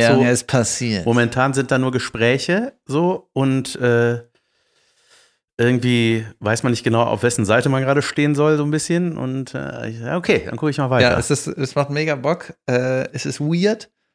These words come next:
Speaker 2: Und man, ohne, man kann ja, man spoilert ja relativ schnell, deswegen sage ich nur, die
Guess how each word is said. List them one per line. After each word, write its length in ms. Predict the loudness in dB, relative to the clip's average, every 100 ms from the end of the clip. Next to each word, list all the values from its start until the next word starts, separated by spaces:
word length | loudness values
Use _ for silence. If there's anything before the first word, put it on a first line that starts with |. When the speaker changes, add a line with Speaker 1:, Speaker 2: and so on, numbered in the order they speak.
| _ _ _ 0
Speaker 2:
Und 160 | 2
man, 280 | 2 0 -2 -10 _ _ 2
ohne, 380 | 6 6 6 4
man 100 | 0
kann 140 | 4
ja, 320 | 4 6 4 -2
man 400 | -8 -6 -4 -4
spoilert 380 | -2 0 2 0
ja 60 |
relativ 340 | 0 0 -2 -4
schnell, 240 | -4 -2
deswegen 260 | -2 -4 0
sage 160 | -2
ich 80 | -2
nur, 140 | -2 -2
die 380 | -2 -4 -6